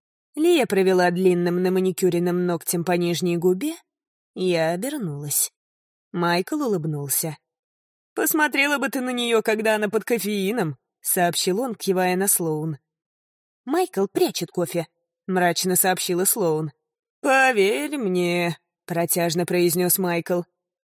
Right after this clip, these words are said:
«Так лучше для всех». Он помолчал, а потом медленно широко улыбнулся мне.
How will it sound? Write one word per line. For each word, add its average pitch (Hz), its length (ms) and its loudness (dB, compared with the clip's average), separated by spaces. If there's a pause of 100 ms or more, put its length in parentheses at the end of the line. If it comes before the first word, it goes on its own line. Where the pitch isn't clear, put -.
«Так 262 360 2
лучше 320 300 0
для 285 220 -2
всех». 214 460 0 (640)
Он 180 260 -2
помолчал, 185 640 0
а 311 80 0
потом 247 340 0
медленно 233 680 -2
широко 190 440 0
улыбнулся 175 760 0
мне. 160 300 -4